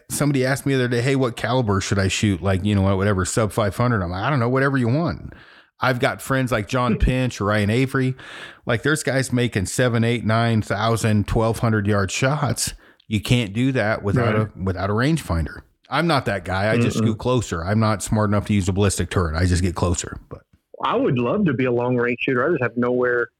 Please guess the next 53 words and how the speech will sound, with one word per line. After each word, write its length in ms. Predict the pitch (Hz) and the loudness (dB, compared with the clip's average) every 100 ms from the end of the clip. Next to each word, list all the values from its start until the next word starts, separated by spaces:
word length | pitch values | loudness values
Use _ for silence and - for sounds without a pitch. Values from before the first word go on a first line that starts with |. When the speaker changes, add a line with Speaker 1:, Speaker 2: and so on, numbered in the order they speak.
| _ _ _ | _ _ _
Speaker 2:
<laughs> 540 | - - - 269 202 190 | -2 -2 -4 -2 -2 0
I 100 | 180 | 0
couldn't 280 | 208 202 | 0 0
practice 420 | 143 147 156 156 135 | 0 -2 -2 -2 -2
enough 240 | 135 131 - | 0 0 0
to 80 | 123 | 0
be 120 | 127 | 0
good 260 | 113 120 | 2 0
at 180 | 113 113 | 0 0
it, 80 | 120 | 0
and 80 | 127 | 0
that's 160 | 117 - | -2 -2
why 220 | 117 110 | -2 0
I 40 | |
don't. 340 | 113 120 117 117 | 0 0 0 0
That's 180 | 123 117 | -2 0
why 100 | 131 | -2
I 40 | |
shoot 200 | 120 147 | 0 0
a 40 | 120 | -2
two 160 | - 123 | 0 0
fifty-seven 560 | 127 - 113 127 123 | 0 -2 0 0 0
Weatherby, 440 | 120 127 120 123 117 _ - | 2 2 0 0 -2 _ -2
and 80 | 135 | 0
I 80 | |
only 220 | 131 135 123 | 2 2 2
hunt 220 | 131 139 | 0 0
deer 320 | 127 127 113 | 2 0 -2
with 120 | 123 123 | 0 0
a 40 | |
gun. 280 | 120 123 120 117 - - - | 2 2 0 -4 -14 -10 -4
So, 280 | 147 120 - _ - _ - | -2 -2 -6 _ -20 _ -4
um, 400 | 131 123 113 98 _ _ _ _ _ _ - | 0 2 0 -2 _ _ _ _ _ _ -2
out 160 | 131 | 0
to 80 | 127 | 0
five 240 | 135 127 | 0 0
hundred, 360 | 113 127 117 117 | 2 2 2 2
I 80 | 120 | 0
know 160 | 120 120 | 0 0
just 140 | 113 | -2
where 160 | - 117 | -2 -2
to 120 | - | -2
hold 260 | 107 117 113 | 0 0 0
and 80 | 107 | 0
shoot 200 | 131 127 | 0 0
it. 120 | 117 - | -2 -6
I 60 | - | -4
don't 80 | 110 | -2
have 100 | 104 | 0
to 40 | |
worry 100 | 123 | 0
about 260 | 120 110 | 2 0
it. 80 | 110 | 0